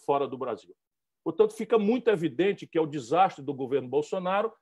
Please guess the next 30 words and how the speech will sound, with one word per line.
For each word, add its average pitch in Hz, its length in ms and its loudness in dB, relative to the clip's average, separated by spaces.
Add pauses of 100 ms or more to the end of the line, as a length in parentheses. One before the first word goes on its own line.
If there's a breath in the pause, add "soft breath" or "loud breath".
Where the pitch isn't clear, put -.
(180)
e 208 80 -8
se - 120 0
a 214 40 6
gente 220 220 2
precisasse 165 520 0
de 147 60 -2
uma 170 160 4
picaretagem 160 760 -2
para 147 180 -4
evidenciar 147 580 -2
isso, 196 320 -2
às 147 140 -2
vezes 143 160 -2
as - 60 -20
pessoas 139 280 -2
não 131 140 -12
gostam 123 320 -4
das 117 80 -6
minhas 127 160 -14
palavras, 160 540 0 (360)
mas 139 200 -2
eu, 175 180 0 (140)
eu 165 100 0
não 180 80 -6
quero 175 420 -2
ter, 151 280 2
ter 156 100 0
sangue 156 300 0
de 143 100 -8
barata 143 640 0